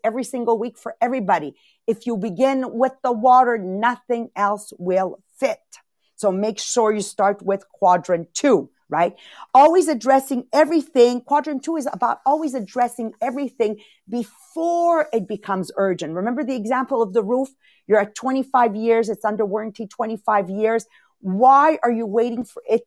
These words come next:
to leak and causing other problems when you can be proactive and just get it fixed before any damage is done? So stay in quadrant two. Stay in quadrant two.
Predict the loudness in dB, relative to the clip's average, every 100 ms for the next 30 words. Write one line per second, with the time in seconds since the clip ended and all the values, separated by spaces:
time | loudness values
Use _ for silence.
0 | -2 -2 0 2 2 2 _ _ _ _
1 | -4 -2 -2 2 4 2 -2 0 2 0
2 | -4 0 2 2 0 -2 -4 -2 -2 -2
3 | -6 -6 -6 -8 -8 -4 -2 -2 -4 -8
4 | -8 -8 -8 -10 -10 -14 -14 -14 -10 -4
5 | -4 -6 _ 0 2 0 0 -2 -2 -6
6 | -8 -6 -6 -8 -14 _ -20 _ -12 0
7 | 2 2 -4 2 6 6 4 -2 -4 0
8 | 2 2 0 -8 -8 -4 -4 -6 _ -10
9 | -4 -4 -4 -10 -8 -6 -6 -8 -8 -10
10 | -10